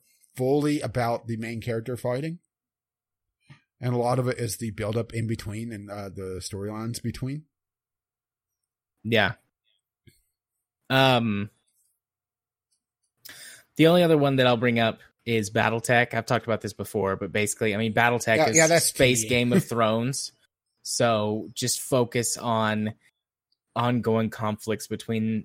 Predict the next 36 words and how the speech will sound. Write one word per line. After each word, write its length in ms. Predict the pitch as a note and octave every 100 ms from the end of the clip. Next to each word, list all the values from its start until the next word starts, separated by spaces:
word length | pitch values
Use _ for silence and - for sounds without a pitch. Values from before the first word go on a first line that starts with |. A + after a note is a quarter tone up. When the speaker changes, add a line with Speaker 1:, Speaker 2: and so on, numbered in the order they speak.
| G2+
Speaker 2:
the 100 | G#2+
houses 680 | - A2+ A#2 - G#2+ G2+ G#2
and 100 | G#2
whatnot. 340 | G#2 G2+ G#2+
I 100 | B2+
mean, 160 | C#3+ C3+
there's 180 | C3+
lots 300 | B2+ A#2 A2+
of 100 | A2+
stories 440 | - A2 G#2+ G#2+ -
that 100 | G#2
exist 460 | G2+ G2+ G#2+ -
in 40 | A2
the 80 | G2
BattleTech 500 | F#2+ G2+ G2+ G2+ -
universe, 540 | G2+ G2 G#2 A2 - _ _ A#2+ _ -
but 260 | G2 G#2+ - _ _ _ _ -
you 180 | B2 A#2+
could 180 | A2+
come 200 | - A2+
up 140 | G#2 -
with 80 | G2+
so 280 | - G#2+ G#2
much 280 | G#2 G2+ -
original 500 | G#2+ G#2 F#2+ G#2 F#2+
content. 580 | - F#2+ G2+ G2 G2 G2 _ _ _
Speaker 1:
Or 180 | D3 D3
Speaker 2:
And 60 | D3+
Speaker 1:
even 280 | C#3+ C#3 B2
just, 320 | B2+ B2 -
uh, 140 | A#2+ -
a 60 |
mercenary 640 | A2+ A2+ B2 B2+ A2 G2+ G2
group, 300 | G2 G#2 -
like, 340 | A2 A2 -
uh, 60 | -